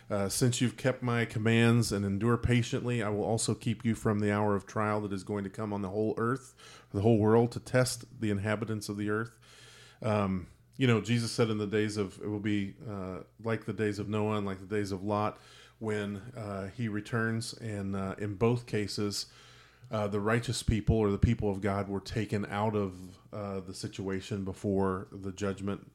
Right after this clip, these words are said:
uh, happened in those cases. So, um, the Bible describes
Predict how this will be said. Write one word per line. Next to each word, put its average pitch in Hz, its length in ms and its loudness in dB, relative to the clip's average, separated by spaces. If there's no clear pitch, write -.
uh, 95 300 -6
happened 98 420 -4
in 98 100 -4
those 95 180 -2
cases. 98 440 -6
So, 95 220 -2
um, 98 360 -4
the 123 120 2
Bible 135 280 6
describes 123 680 2